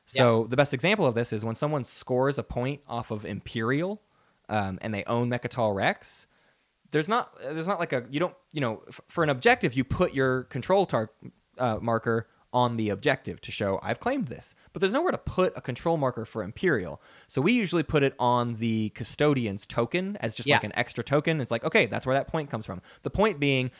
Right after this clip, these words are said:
Speaker 1: I should be able to at any point look over and go, "Have we, did we do all the math right?" And go, "Okay, Ghost has one, two, three, four, six. All right,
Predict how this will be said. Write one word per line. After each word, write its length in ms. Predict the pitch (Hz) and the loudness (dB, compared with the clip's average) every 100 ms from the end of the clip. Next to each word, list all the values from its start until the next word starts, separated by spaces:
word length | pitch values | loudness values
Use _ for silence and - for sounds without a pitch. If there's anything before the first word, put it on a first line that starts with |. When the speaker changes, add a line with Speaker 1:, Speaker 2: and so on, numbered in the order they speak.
| - | -4
Speaker 1:
I 100 | 151 | -2
should 140 | 165 175 | 0 0
be 80 | |
able 120 | 175 156 | 0 -2
to 140 | - | -4
at 120 | - - | -6 -2
any 240 | 151 175 | 0 0
point 360 | - 160 131 - | 0 0 0 0
look 180 | 127 139 | 0 2
over 520 | 117 135 165 165 165 - - | 2 2 2 0 -2 -10 -10
and 140 | 123 123 | -4 2
go, 140 | 127 | 2
"Have 200 | 123 123 | 2 2
we, 200 | 170 196 | 2 0
did 180 | - 135 | -4 -2
we 140 | 185 | 0
do 180 | 160 165 | 2 4
all 140 | 156 | 6
the 100 | 151 | 4
math 320 | 117 107 123 - | 2 0 -2 0
right?" 220 | 151 147 | 2 2
And 140 | 123 | 0
go, 160 | 117 110 | 0 0
"Okay, 200 | 120 107 | 0 -2
Ghost 220 | 120 120 | -2 -2
has 220 | 104 95 | -4 -4
one, 200 | 131 123 | -2 -2
two, 220 | 120 123 | -2 -4
three, 220 | 113 123 117 | -2 -2 -4
four, 260 | - 107 | -4 -8
six. 480 | 110 - 226 226 - | -8 -4 -2 -2 -4
All 80 | 165 | 0
right, 160 | 147 | 0